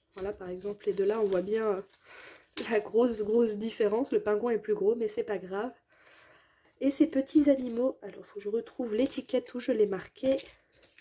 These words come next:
sont au prix de, eh bien, eh bien, de soixante-neuf centimes. Voilà. Il n'y avait pas que, que ça, hein. Évidemment, il y avait aussi des ours bruns, il y avait des cerfs, des biches.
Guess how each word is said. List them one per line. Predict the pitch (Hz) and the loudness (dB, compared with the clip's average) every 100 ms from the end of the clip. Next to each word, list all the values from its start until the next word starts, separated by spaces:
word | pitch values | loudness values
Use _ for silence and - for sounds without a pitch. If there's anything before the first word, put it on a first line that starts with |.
| - _ _ - _ | -20 _ _ -20 _
sont | - - 277 - - | -10 -2 -2 -2 -6
au | 233 | -6
prix | - - 277 277 | -6 -4 0 0
de, | 208 233 262 - _ _ _ _ _ _ _ _ | 0 2 2 0 _ _ _ _ _ _ _ _
eh | 214 | -6
bien, | 202 247 254 254 | -4 -6 -6 -6
eh | 226 | -6
bien, | 202 247 240 | -6 -10 -4
de | 220 | 2
soixante-neuf | 214 311 320 285 302 302 | 4 6 4 2 2 2
centimes. | - 277 269 - 185 180 _ _ _ _ _ _ - - _ _ | 0 -6 -8 -8 -10 -10 _ _ _ _ _ _ -20 -20 _ _
Voilà. | 208 - - _ _ _ _ _ _ _ _ - - - - - | -10 -8 -12 _ _ _ _ _ _ _ _ -20 -18 -18 -18 -2
Il | 233 | 4
n'y | |
avait | 247 240 | 4 6
pas | 285 | 4
que, | 294 285 277 269 | 4 6 6 6
que | 269 269 | 2 0
ça, | - 208 | 0 0
hein. | 185 202 | 0 -2
Évidemment, | 214 208 208 220 247 | -2 -2 0 -2 0
il | 240 | 0
y | |
avait | 214 220 | 0 0
aussi | 220 240 | -2 -4
des | 233 220 | -4 -4
ours | 262 - | -4 -4
bruns, | 254 254 269 285 | -4 0 4 4
il | 285 | 4
y | 240 | 2
avait | 208 208 | 2 2
des | 202 202 196 | 2 0 0
cerfs, | 196 - 254 254 262 233 | -2 -6 -4 -2 -4 -4
des | 196 | -4
biches. | 185 185 214 233 - - | -6 -6 -10 -10 -10 -12